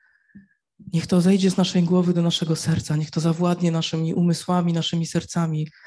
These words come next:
że tylko Chrystus ma znaczenie, że tylko Jego warto pielęgnować, tylko na Niego warto zwracać uwagę, tylko o Niego się troszczyć.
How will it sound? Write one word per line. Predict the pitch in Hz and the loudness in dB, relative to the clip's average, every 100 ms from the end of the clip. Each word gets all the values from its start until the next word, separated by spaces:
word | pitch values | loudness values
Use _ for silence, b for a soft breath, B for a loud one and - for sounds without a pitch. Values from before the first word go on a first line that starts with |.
| B - | B -12
że | 180 | -4
tylko | 185 185 | -2 0
Chrystus | 175 175 - 170 | 2 2 2 -2
ma | 170 | 0
znaczenie, | 160 165 - 156 151 | 0 -2 -2 -2 0
że | 165 | -2
tylko | 170 - 156 | -4 0 2
Jego | 175 170 156 | 4 2 2
warto | 160 165 160 160 B B B B B _ | 0 0 0 -2 B B B B B _
pielęgnować, | 180 180 175 175 180 165 - | 4 4 4 4 2 2 -2
tylko | 180 170 165 - 180 | 0 2 0 -2 0
na | 180 | 2
Niego | 180 180 175 | 4 4 2
warto | 175 180 175 170 | 2 2 2 2
zwracać | 165 185 180 175 | 2 0 0 0
uwagę, | 165 170 165 | 2 2 2
tylko | 160 170 - | 0 -2 0
o | 175 | 4
Niego | 190 180 | 4 4
się | 180 175 | 2 0
troszczyć. | - 170 - - - | 0 -2 -2 -10 -16